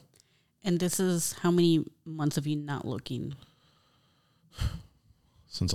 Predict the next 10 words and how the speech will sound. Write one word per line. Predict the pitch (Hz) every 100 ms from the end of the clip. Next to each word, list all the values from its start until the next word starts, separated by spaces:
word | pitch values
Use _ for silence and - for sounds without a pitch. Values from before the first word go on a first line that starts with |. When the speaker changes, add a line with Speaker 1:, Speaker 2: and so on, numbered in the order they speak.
| -
Speaker 2:
August, | 92 101 104 -
so | -
August. | - 82 82 82 - 78 _ _ _ _ _ _ _ _ _ _ _ _ _ _ _ _ _ _ _ _ _ _ _ _ _ _ _ _ _ -
Like, | 87 85
seven | - 87 87
and | 87
a | 85
half | 85 85
months. | 87 107 - -
Speaker 1:
Okay. | 170